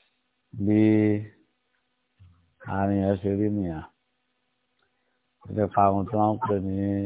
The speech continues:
ìjámọ̀ al-mu'annas, ah, as-salim. Ah, al-mu'annas as-salim. Má ṣe ṣe wọn nìyẹn. Ah.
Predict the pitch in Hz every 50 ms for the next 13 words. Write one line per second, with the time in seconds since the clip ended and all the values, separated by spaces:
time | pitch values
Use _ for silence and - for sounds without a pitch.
0 | - - - 107 98 98 - 101 104 104 104 104 101 101 98 95 90 87 87 90
1 | 92 95 95 95 92 92 98 101 104 104 107 113 117 110 - _ _ _ _ _
2 | _ _ _ _ _ _ _ _ _ _ - - - - - 95 95 92 92 92
3 | 90 85 85 87 85 82 85 98 127 117 107 - - - - - 67 65 64 62
4 | 62 65 _ _ _ _ _ _ _ _ _ _ _ _ _ _ _ _ _ _
5 | _ _ _ _ 90 90 90 90 90 90 90 92 92 - - _ _ _ _ _
6 | _ _ _ _ _ _ _ _ - - 87 87 87 85 90 92 98 98 98 104
7 | 107 110 107 - - - - - - 101 - _ - - 65 65 65 62 55 57
8 | 58 53 - _ _ _ _ _ _ _ _ _ _ _ _ _ _ _ _ _
9 | _ _ _ - 92 95 98 98 92 90 87 85 - - 78 80 80 80 78 73
10 | 73 71 69 73 71 - - _ _ _ _ _ _ _ _ _ _ _ _ _
11 | _ _ _ _ _ _ _ _ _ 82 85 85 78 76 76 73 78